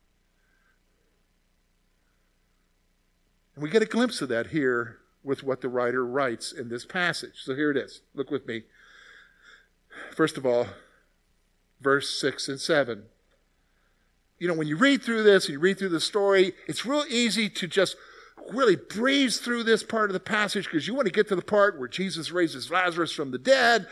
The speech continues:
Wow, Jesus! Yeah, but look at verse six. "So when he heard that he was sick, he stayed two more days in the place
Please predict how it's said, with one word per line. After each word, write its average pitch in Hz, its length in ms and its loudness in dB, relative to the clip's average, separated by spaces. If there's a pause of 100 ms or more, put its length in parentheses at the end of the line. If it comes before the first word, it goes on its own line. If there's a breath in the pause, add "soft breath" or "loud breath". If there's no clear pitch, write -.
(280 loud breath)
Wow, 185 720 4
Jesus! 151 720 -2 (560 soft breath)
Yeah, 151 220 0
but 127 160 0
look 190 640 4
at 180 200 2
verse 165 280 -2
six. - 720 -4 (840)
"So 175 200 2
when 180 220 2
he 196 180 2
heard 165 640 4 (240)
that 139 140 -4
he 151 100 -4
was 147 200 -8
sick, - 460 -6 (2000)
he 151 140 -6
stayed 151 360 4
two 175 160 0
more 170 220 -2
days 113 440 0 (2000)
in 135 120 -6
the 143 60 0
place 120 540 -4